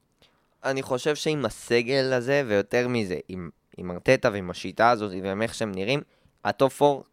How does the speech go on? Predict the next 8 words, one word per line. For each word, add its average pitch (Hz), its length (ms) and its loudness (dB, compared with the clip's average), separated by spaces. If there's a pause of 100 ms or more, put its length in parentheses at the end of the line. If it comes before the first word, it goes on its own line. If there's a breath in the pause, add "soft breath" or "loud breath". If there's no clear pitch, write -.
(320)
כמעט 127 340 4
מובטח, 107 580 -2 (500)
לדעתי. 107 540 0 (960)
השאל-, 107 540 0 (300)
אני 101 200 -8
חושב 180 300 -4
שהפקטור 135 1300 -4
שיכריע 110 600 -2